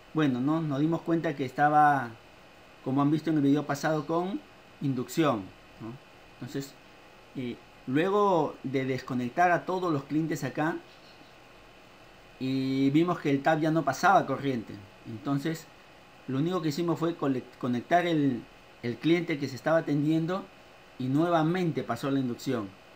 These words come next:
Entonces, descartamos que la inducción la producía el dispositivo, ¿no? El tap, ¿no? Entonces, lo que hicimos fue regresar nuevamente a la casa del cliente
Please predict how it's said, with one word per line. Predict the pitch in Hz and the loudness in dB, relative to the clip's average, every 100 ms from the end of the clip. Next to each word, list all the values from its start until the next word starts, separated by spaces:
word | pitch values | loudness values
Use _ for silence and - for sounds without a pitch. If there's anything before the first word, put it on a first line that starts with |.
| - - - | -20 -20 -16
Entonces, | 135 113 147 143 147 143 - - - - | -12 -4 0 0 0 -2 -4 -20 -20 -8
descartamos | 135 131 143 120 175 208 190 | -6 -4 -4 0 2 2 0
que | - 202 | -2 -2
la | 202 | 0
inducción | 175 139 117 - 175 175 170 | 0 -2 -4 -2 0 0 0
la | 139 - | -2 -2
producía | 123 117 113 156 156 | -4 -4 -4 -2 0
el | 151 | 0
dispositivo, | 139 113 117 113 110 131 110 | -2 -4 -10 -10 -4 -4 -2
¿no? | 127 | -2
El | 127 104 | -2 2
tap, | 139 113 - - - - - - | 4 2 -2 -20 -20 -20 -18 -10
¿no? | 123 | -8
Entonces, | 120 135 135 135 - - - - - | -6 -8 -8 -10 -14 -20 -20 -14 -8
lo | 120 | -6
que | 123 | -6
hicimos | 170 175 | -4 -4
fue | 165 175 | -2 -2
regresar | 147 139 123 123 185 | 0 -4 -4 -2 0
nuevamente | 180 175 170 170 | 0 0 0 -2
a | 170 | -2
la | 143 | -2
casa | 156 175 | -6 -6
del | 151 | -6
cliente | 139 175 180 175 202 | -4 -4 -4 -6 -8